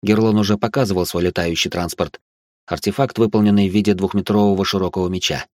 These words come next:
На лезвии находились механические крепления для ног, удерживающие хозяина артефакта даже во время всевозможных кульбитов.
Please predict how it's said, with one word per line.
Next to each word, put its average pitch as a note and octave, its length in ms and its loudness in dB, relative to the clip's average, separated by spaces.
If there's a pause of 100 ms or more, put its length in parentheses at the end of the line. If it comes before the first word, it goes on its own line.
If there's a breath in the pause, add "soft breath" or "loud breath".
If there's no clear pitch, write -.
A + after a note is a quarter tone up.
(640)
На E2+ 120 0
лезвии C3 280 4
находились G#2+ 500 2
механические G2+ 540 0
крепления G2+ 480 2
для G2 160 0
ног, E2+ 360 -4 (160)
удерживающие F2+ 720 0
хозяина F2 420 -2
артефакта F#2+ 540 -2
даже E2+ 260 -4
во F2 80 0
время F#2+ 300 -2
всевозможных F2+ 560 -4
кульбитов. F#2+ 540 -4